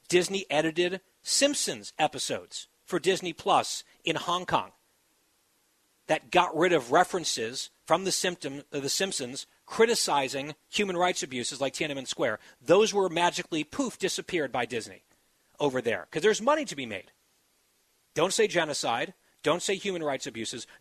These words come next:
Don't say gay. And Hollywood is happy to oblige while calling a bunch of people here at home bigots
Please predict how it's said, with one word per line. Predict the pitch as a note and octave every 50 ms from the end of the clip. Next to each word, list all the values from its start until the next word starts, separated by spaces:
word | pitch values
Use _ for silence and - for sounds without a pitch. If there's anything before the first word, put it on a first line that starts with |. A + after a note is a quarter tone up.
| _ _ -
Don't | C3+ D#3 F#3+ A3+
say | - - - G3 E3 C#3+
gay. | B2 A#2+ G#2 F2 F2+ - _ _ _ _ _ _ _ _ _ _ _ _ _ _ _ _ _ _ _ _ _ _ _ _ _ _ _ _ _ _ _ _ _ _
And | - C3 A#2+
Hollywood | D3+ E3 F3 F3 D#3+ E3 C#3+
is | C3+ -
happy | - - - G#3 G#3+ G#3+ - - D3 A#2+ A#2 -
to | - - E3 D#3
oblige | C#3 C3 C#3+ C#3+ B2+ G#2 G2 - - - - _ _ _ _ _ _ _ _ _ _ _ _ _ _ _ _ _ _ _ _ _ _ _ _ _ _ _ _ _ _ -
while | C#3+ C#3 D3 D3
calling | - - G#3 G3+ G#3 G3+ G3 F3+
a | D#3+
bunch | - F3 F#3+ G3 -
of | - D#3+
people | - - G3+ G3+ - F3+ D3+
here | - - G3 F#3+ D#3+
at | C#3+ B2+ - -
home | C4+ C#4+ C4+ D#3 B2+ B2 C3+ C#3+ - _ _ _ _ _
bigots | - C#4+ D#4 C4 F3+ B2+ A#2+ A2+ - - -